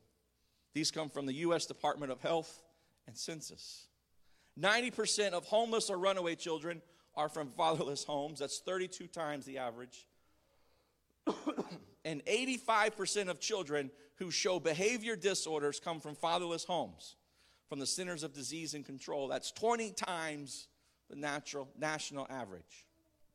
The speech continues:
That's a lot of statistics. Dad, you matter. Dad, you matter. Now, I understand life is life.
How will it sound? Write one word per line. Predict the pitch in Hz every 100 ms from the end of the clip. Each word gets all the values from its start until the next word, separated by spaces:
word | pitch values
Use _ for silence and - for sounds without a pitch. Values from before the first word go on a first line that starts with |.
| _ _ _ _ _ _ _ _ _ _ _ _ _ _ 117
That's | 139 196 202
a |
lot | 180 170
of | 160
statistics. | - 131 160 - - - - - _ _ - - _ _ _ _ _ _ _ _
Dad, | 117 160 185 196 170 - - - _ _ _
you | - 147
matter. | 135 92 82 _ _ _ _ _ _ - _ _ _ _ _ _ _ _ _ _ _ -
Dad, | 202 220 185
you | 220
matter. | 233 143 85 - _ _ _ _ _ _ _ - 180
Now, | 214
I | 247 294
understand | 247 - 240 214 170
life | 175 214 214 -
is | 190 160
life. | 185 160 120 - -